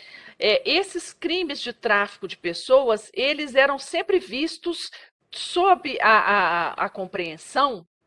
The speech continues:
ou pelo menos a maior parte, né, do, tanto dos operadores do direito lá na ponta, desde o delegado que recebia a mulher, ao procurador, ao, ao, ao, aí até ao juiz,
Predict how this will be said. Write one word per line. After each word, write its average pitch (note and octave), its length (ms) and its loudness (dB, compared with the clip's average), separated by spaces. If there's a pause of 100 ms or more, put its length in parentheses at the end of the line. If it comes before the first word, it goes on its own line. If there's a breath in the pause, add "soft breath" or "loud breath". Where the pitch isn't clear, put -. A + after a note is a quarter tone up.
(120)
ou F#3 80 -4
pelo G3 200 -2
menos G#3+ 220 -4
a A3 60 2
maior G#3 280 4 (100)
parte, C4+ 580 0 (340 soft breath)
né, A#3+ 200 0
do, A3+ 160 -8
tanto G#4 340 -2
dos F4+ 200 -4
operadores C4+ 720 4
do G#3+ 120 -10
direito G#3+ 420 2
lá E4+ 140 0
na F4+ 120 -2
ponta, D#4+ 540 -2 (160)
desde D#4 300 -4
o E4 40 -8
delegado G3+ 600 0
que G3+ 120 -16
recebia G#3+ 640 -8
a - 20 -4
mulher, F#3+ 540 -2
ao F#3 80 0
procurador, G3 840 2 (320 loud breath)
ao, F#3+ 360 6
ao, F#3 340 2
ao, G#3+ 240 0
aí G#3+ 220 0
até A#3+ 340 0
ao B3+ 180 -2
juiz, A3+ 680 -6